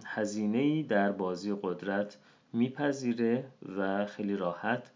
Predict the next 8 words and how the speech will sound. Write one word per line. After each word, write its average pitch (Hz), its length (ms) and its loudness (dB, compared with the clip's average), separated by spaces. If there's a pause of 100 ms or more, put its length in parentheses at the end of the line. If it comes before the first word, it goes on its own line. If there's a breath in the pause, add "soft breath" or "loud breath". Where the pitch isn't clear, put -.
(360 loud breath)
قواعد 104 500 2
این 147 200 0
بازی 107 400 2
قدرت 98 480 -4
رو 104 220 0
می‌تونه 101 520 0
رعایت 95 520 -2
بکنه. - 420 -12